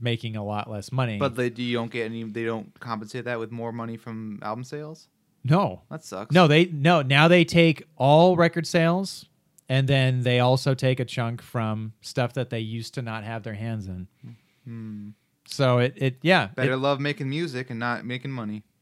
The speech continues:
Speaker 1: No, it's true. Yeah. It sucks. But anyways.
Speaker 2: Well, that's why you gotta buy your own stadium.
Speaker 1: Buy your own stadium, yeah. I mean, those, you know, those musicians that, like, uh, have a, uh, like, a, um,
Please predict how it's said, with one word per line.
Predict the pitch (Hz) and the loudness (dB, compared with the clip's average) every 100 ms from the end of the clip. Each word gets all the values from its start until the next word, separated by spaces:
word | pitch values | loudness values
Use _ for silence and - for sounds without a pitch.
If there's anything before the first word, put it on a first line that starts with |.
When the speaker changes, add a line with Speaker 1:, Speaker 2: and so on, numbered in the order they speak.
| _ | _
Speaker 1:
No, | 156 190 | 4 4
it's | 143 - | 4 -2
true. | 185 110 - _ - | -6 -8 -12 _ -4
Yeah. | 131 120 90 _ _ _ _ _ _ | 0 0 -2 _ _ _ _ _ _
It | - | -16
sucks. | - 135 104 - - _ _ _ _ _ _ _ _ _ _ _ _ | -4 -2 -2 -6 -20 _ _ _ _ _ _ _ _ _ _ _ _
But | 123 120 117 - - | -2 0 0 -4 0
anyways. | 311 247 139 120 113 113 113 | 4 6 6 4 4 2 2
Speaker 2:
Well, | 147 | 2
that's | 151 | 2
why | |
you | 139 123 | 2 2
gotta | 131 120 | 0 0
buy | 107 135 | 2 2
your | 131 127 | 4 0
own | 147 156 | -2 -6
stadium. | - 123 113 110 107 107 _ _ _ _ _ _ _ _ | -6 -6 -6 -6 -8 -12 _ _ _ _ _ _ _ _
Speaker 1:
Buy | 151 110 143 185 | -2 4 6 8
your | 190 165 | 8 8
own | 165 170 | 6 4
stadium, | - 151 135 117 104 117 | 4 4 4 2 -2 -2
yeah. | 117 107 107 104 _ _ _ _ _ _ _ | -2 -2 -4 -8 _ _ _ _ _ _ _
I | - | 4
mean, | 220 247 | 6 8
those, | 254 - | 6 6
you | 262 | 4
know, | 269 | 6
those | 240 190 | 6 6
musicians | 208 190 208 262 196 | 6 6 4 0 2
that, | 196 185 | 2 4
like, | 170 170 170 | 4 4 4
uh, | 170 170 170 170 | 2 4 2 2
have | 156 175 | 2 4
a, | 170 | 4
uh, | 170 156 147 143 143 | 2 4 4 4 2
like, | 143 143 | 0 0
a, | 143 131 | 0 0
um, | 123 120 120 | 0 0 -2